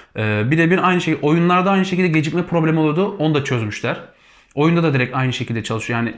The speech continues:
birebir aynı gidiyorlar. Şarj kısmında hiçbir değişiklik olmamış arkadaşlar. Cihazın kendisinde, yani kulaklıkların kendi şarjıyla üç saat kullanabiliyorsunuz. Kutuyla beraber de on iki saat kullanma şansınız var.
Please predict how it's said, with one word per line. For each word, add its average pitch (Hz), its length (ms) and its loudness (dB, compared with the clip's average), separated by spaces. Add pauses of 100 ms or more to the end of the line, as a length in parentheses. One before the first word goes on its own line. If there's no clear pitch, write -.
(120)
birebir 147 420 2
aynı 143 160 0
gidiyorlar. 117 540 -2 (580)
Şarj 226 340 2
kısmında 226 460 -2
hiçbir 214 260 -2
değişiklik 190 360 0
olmamış 180 320 0
arkadaşlar. 156 480 -2 (460)
Cihazın 196 380 2
kendisinde, 190 720 0
yani 131 200 -2
kulaklıkların 180 500 0
kendi 190 260 0
şarjıyla 151 640 0
üç - 160 -2
saat 160 300 -2
kullanabiliyorsunuz. 202 720 0 (600)
Kutuyla 226 420 2
beraber 190 360 2
de 220 40 0
on 220 180 2
iki 202 180 0
saat 190 320 -4
kullanma 175 300 2
şansınız 113 500 -2
var. 208 140 0